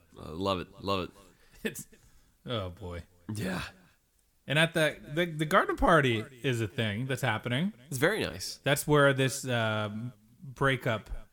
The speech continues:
Speaker 2: happens.
Speaker 1: Yeah,
Speaker 2: The
Speaker 1: yeah, yeah.
Speaker 2: sabotage happens.
Speaker 1: Yeah, i-, i-, it's funny 'cause, like, um, you see the Dowager, like, throughout the episode, like, she's been kind of working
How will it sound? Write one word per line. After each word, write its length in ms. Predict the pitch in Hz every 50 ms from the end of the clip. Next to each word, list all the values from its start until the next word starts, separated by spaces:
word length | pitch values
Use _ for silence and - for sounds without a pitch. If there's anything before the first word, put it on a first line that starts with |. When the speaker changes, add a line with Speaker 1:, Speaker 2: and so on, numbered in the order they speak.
| _ _
Speaker 2:
happens. 680 | - - 123 117 113 - 107 95 101 113 - - - - _ _ _
Speaker 1:
Yeah, 380 | 104 110 117 143 165 185 175 110 - -
Speaker 2:
The 60 | 120
Speaker 1:
yeah, 40 | 139
yeah. 40 | 151
Speaker 2:
sabotage 880 | 170 185 190 147 139 143 131 127 123 - - 120 110 110 107 107 107
happens. 640 | 107 110 113 117 120 - 104 101 101 120 - - - 98 110
Speaker 1:
Yeah, 300 | 120 139 196 226 196 139 - - 107
i-, 20 | 113
i-, 60 | 135 - -
it's 380 | 151 156 151 135 147 131 -
funny 260 | - 196 202 190 151
'cause, 200 | - 151 131 117
like, 220 | 131 127 120 113 -
um, 380 | 120 113 110 110 107 104 - -
you 60 | 117
see 160 | 113 - - 160
the 80 | 139
Dowager, 480 | 120 131 131 131 151 143 113 120 113 110
like, 160 | 107 107 -
throughout 300 | - - 147 156 160 -
the 80 | 107 117
episode, 420 | - - - - 117 110 107 98
like, 140 | 104 104 -
she's 260 | - - 135 135 127
been 160 | - 143 127
kind 160 | - 135 131
of 80 | 117 104
working 240 | 104 120 117 127